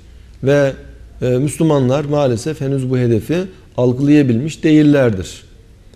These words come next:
İşte Amerika, Büyük Orta Doğu gibi projelerle, Yeni Dünya Düzeni gibi projelerle dünya çapında projelere imza atarken, bunu gerçekleştirmeye çalışırken maalesef Kur'an-ı Kerim'de böyle bir emir varken,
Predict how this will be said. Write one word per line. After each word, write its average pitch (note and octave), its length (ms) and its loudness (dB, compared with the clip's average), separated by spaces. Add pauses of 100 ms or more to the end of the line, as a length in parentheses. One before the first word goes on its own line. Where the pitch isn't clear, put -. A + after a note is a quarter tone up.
(120)
İşte C#3 160 -4
Amerika, C3+ 600 -2 (300)
Büyük C3+ 240 0
Orta C3+ 320 -2
Doğu C3 220 2
gibi B2 240 0
projelerle, A#2 800 0 (340)
Yeni B2+ 240 0
Dünya C3 360 0
Düzeni B2 340 -2
gibi A#2+ 160 -2
projelerle A#2+ 880 -2 (400)
dünya D3+ 240 2
çapında B2+ 400 -2
projelere A2+ 720 -2 (120)
imza A2+ 320 0
atarken, G#2+ 540 -4 (480)
bunu C3 200 -2 (180)
gerçekleştirmeye A#2+ 840 -2
çalışırken A2 640 -6 (420)
maalesef D#3+ 500 -2 (480)
Kur'an-ı C#3+ 320 0
Kerim'de C3+ 580 0
böyle C#3 260 2
bir B2+ 120 -4
emir C#3+ 240 2
varken, G2 500 -2